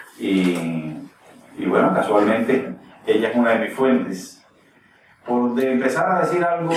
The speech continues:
de, del calibre de la investigación, aquí tenemos la partida de bautismo de Don Blas de Leso. En la iglesia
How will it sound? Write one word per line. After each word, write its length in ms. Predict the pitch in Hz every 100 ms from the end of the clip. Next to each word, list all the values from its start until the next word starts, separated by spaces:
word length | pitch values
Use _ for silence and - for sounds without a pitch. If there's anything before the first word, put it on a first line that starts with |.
| 165 160 139 123
de, 380 | 120 117 107 107
del 320 | 107 110 101
calibre 400 | - - 135 147
de 80 | 143
la 80 | 139
investigación, 960 | 135 135 143 139 131 147 139 127 - -
aquí 240 | 98 117
tenemos 320 | 123 131 131
la 80 | 120
partida 480 | - - 123 131 127
de 60 | 123
bautismo 720 | 113 104 135 123 107 107 - - _ _ -
de 200 | 101 101
Don 180 | 92
Blas 200 | 87 85
de 60 | 82
Leso. 260 | - - - - _ _ _ _ _ _ _ _ _ _ _ _ _ _ _ _
En 320 | 120 120 120
la 80 | 107
iglesia 680 | 101 - 165 175 175 170 165